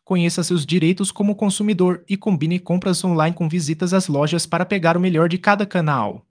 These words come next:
Mantenha uma lista de desejos e registre o histórico de preço para não cair em descontos falsos. Seguindo esse caminho, você transforma cada liquidação em economia real, com compras mais inteligentes e menos impulsivas.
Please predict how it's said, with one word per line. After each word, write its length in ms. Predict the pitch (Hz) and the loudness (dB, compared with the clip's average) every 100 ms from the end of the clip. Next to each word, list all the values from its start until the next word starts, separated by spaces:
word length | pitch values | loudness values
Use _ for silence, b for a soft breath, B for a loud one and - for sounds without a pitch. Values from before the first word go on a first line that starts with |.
| _ | _
Mantenha 380 | 147 156 190 196 | 0 4 4 6
uma 140 | 208 | 4
lista 320 | 175 160 156 | 4 2 0
de 100 | 147 | 0
desejos 640 | 139 156 139 135 135 151 - | 2 2 4 2 2 -2 -2
e 80 | 156 | 2
registre 480 | 180 165 185 185 | 4 4 0 2
o 40 | 190 | 0
histórico 460 | - 175 170 175 | 2 2 2 0
de 120 | 160 165 | 0 2
preço 340 | 180 185 190 | 4 4 2
para 240 | 202 190 | 2 4
não 140 | 185 202 | 4 4
cair 240 | 202 165 | 2 4
em 80 | 165 | 2
descontos 580 | 160 147 185 196 208 - | 2 2 2 4 2 0
falsos. 720 | - 120 98 - - - - _ _ - | 2 2 0 -6 -10 -12 -12 _ _ -4
Seguindo 260 | 143 147 202 | 0 2 4
esse 160 | 214 | 2
caminho, 540 | 220 196 170 160 131 151 156 | 0 2 2 2 -2 -6 -2
você 300 | 160 - 185 | -2 0 0
transforma 520 | 202 196 - 165 185 | 2 0 2 2 2
cada 280 | 185 185 175 | 2 2 2
liquidação 580 | 180 196 185 170 175 | 2 2 2 2 2
em 100 | 170 | 2
economia 440 | 180 196 190 180 185 | 2 2 2 4 4
real, 380 | 185 143 143 151 | 4 4 4 0
com 260 | - 175 | -2 -2
compras 420 | 175 208 196 175 | 0 -2 2 0
mais 260 | 139 135 139 | 2 2 2
inteligentes 600 | 156 185 170 170 170 - | 0 2 2 2 0 -2
e 80 | 175 | 0
menos 360 | 151 160 180 175 | 2 2 2 2
impulsivas. 1000 | 196 180 151 - 135 95 92 - - | 0 0 -2 -2 -2 -2 -6 -6 -6